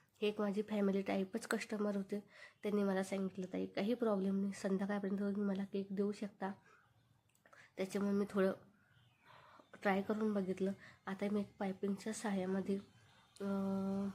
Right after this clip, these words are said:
पायपिंगच्या सहाय्यामध्ये मी पर्पल कलर व्हिप क्रीममध्ये मिक्स करून थोडं त्याच्यामध्ये एक लाईट, अं, कलर टा-, खूप जास्त डार्क कलर पण वापरायचा नाही, जेणेकरून आपल्या केकची टेस्ट ही बदलते.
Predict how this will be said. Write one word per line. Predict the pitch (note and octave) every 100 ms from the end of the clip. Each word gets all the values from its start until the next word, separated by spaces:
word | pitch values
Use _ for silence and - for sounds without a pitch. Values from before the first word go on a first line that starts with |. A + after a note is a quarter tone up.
| - - - -
पायपिंगच्या | G3 G3 G#3 G#3 B3+
सहाय्यामध्ये | B3 G#3 G3+ G3 G3+
मी | G#3+ - - - -
पर्पल | G#3 G3+ A3+
कलर | A3+ A3 G3+ G3 G3+ - - _
व्हिप | A3 G#3+ -
क्रीममध्ये | A3 A3 G#3+
मिक्स | G#3 G#3+ - -
करून | G3+ F#3+ G3 G3+ - _ _ _ _ _ -
थोडं | G#3+ G3+ B3 - _ _ _ -
त्याच्यामध्ये | G#3 G#3 G#3+ G#3 F#3
एक | G3 G#3+
लाईट, | G3+ G3+ -
अं, | - G#3+ G#3 G3+ G3+ G3
कलर | G3 F#3
टा-, | G3 - -
खूप | - C#4 A3+
जास्त | A#3+ - B3+
डार्क | A3 G#3+ A3+
कलर | - A3 G#3+
पण | G#3+ A#3+
वापरायचा | A#3 G3+ G3+ F#3+ F#3+
नाही, | G3 F#3 - - - - G3
जेणेकरून | G#3+ A#3+ A#3 A3
आपल्या | A3 G3+ G#3+
केकची | G#3+ G#3 -
टेस्ट | G#3+ G#3+ G#3+ -
ही | G#3+ - - - -
बदलते. | G#3 G3+ G#3 F#3 E3